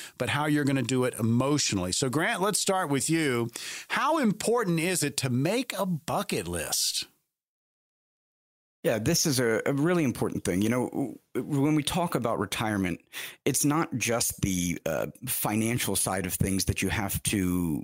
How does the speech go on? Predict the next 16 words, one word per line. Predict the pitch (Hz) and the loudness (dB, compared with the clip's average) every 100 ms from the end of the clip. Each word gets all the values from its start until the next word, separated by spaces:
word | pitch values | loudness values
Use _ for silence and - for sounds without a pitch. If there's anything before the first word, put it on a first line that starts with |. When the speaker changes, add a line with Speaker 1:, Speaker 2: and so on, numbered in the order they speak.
| - | -4
Speaker 2:
get | 110 - | -4 -2
your | 82 | -2
head | 110 | -2
around. | 107 90 80 92 | -2 -2 -2 0
You | 131 | 2
also | 151 170 156 123 | 2 0 0 0
have | 117 113 | 0 0
a | 107 101 | 0 0
mental | 101 131 151 117 | 0 0 0 0
aspect | 85 95 - 90 90 - - | 0 -2 -2 -4 -2 -4 -2
as | 87 101 | -2 0
well. | 131 127 95 | 0 0 0
You've | 98 87 | 0 0
been | 95 95 | -2 0
working | 104 104 120 | 0 0 0
for | - 95 90 | 0 -2 -2